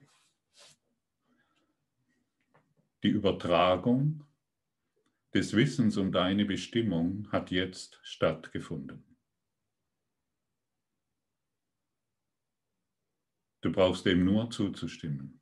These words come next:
Ja, es hat stattgefunden. Ich weiß jetzt, was meine Bestimmung ist,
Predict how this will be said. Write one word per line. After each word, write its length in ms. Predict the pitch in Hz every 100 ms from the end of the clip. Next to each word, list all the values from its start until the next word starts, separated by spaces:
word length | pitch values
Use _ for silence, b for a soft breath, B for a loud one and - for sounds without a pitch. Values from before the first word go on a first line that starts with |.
| _
Ja, 460 | 78 76 85 107 - - _ _ _ _ _ _ _ -
es 140 | -
hat 180 | 104 101
stattgefunden. 840 | - 76 - - - 78 - - _ _ _ _ _ _ _ _ _ _ _ _ _ _ _ _ _ _ _ _ _ _ _ _ _ _ _ _ _ _ _ _ _ _ _ _ _ _ _ _ _ _ _ _ _ _ _
Ich 200 | - 90
weiß 300 | 98 92 95
jetzt, 240 | 85 80 -
was 220 | 78 -
meine 260 | 78 80 85
Bestimmung 540 | 85 - 98 95 90
ist, 440 | 98 101 - -